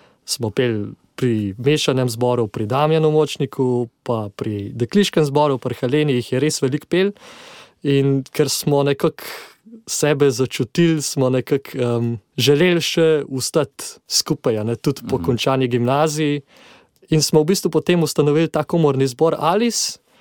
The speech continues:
Speaker 1: s katerim smo imeli zdaj sedemindvajsetega decembra v cerkvi svetega Jakoba na Gornjem trgu tu v Ljubljani svoj prvi koncert, božični koncert z naslovom Nebeška melodija,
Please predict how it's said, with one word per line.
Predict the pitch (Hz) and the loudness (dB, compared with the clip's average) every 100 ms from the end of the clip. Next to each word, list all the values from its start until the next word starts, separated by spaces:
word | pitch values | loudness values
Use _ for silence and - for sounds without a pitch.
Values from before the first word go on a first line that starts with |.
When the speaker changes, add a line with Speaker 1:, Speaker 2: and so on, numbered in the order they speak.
| _ _ | _ _
Speaker 1:
s | - | -6
katerim | - 139 156 147 | -2 2 2 0
smo | - 139 | 0 0
imeli | 147 143 | 2 2
zdaj | 143 147 139 127 | 2 2 0 -2
sedemindvajsetega | - - 143 135 135 131 | -4 -2 0 0 0 0
decembra | 123 120 - 135 131 123 123 117 113 - - | -2 -4 -2 -2 -2 -2 0 -2 -4 -8 -16
v | - 113 110 110 | -14 -6 -2 -2
cerkvi | 107 - - 131 - | -4 -4 -2 -2 -2
svetega | 117 131 120 120 | -2 -2 0 0
Jakoba | 127 127 120 120 | 0 -2 -4 -2
na | 117 | -2
Gornjem | 117 131 127 110 | 0 0 0 0
trgu | 143 139 117 | -2 -2 -2
tu | - 135 | 0 0
v | |
Ljubljani | 120 113 127 127 120 110 - - _ | 0 -2 -2 0 -2 -4 -8 -18 _
svoj | - 135 | -4 -2
prvi | 113 165 147 127 | 2 2 2 0
koncert, | 123 110 160 175 | -4 0 2 0
božični | 135 117 190 - 214 | 0 -4 -2 -2 -2
koncert | 208 185 - 170 170 - | 0 0 0 0 0 -4
z | 135 | -4
naslovom | 131 - 147 131 | -4 0 0 0
Nebeška | 123 117 135 - 127 | -2 -2 -4 -4 -4
melodija, | 113 113 113 196 180 | -2 -2 2 4 4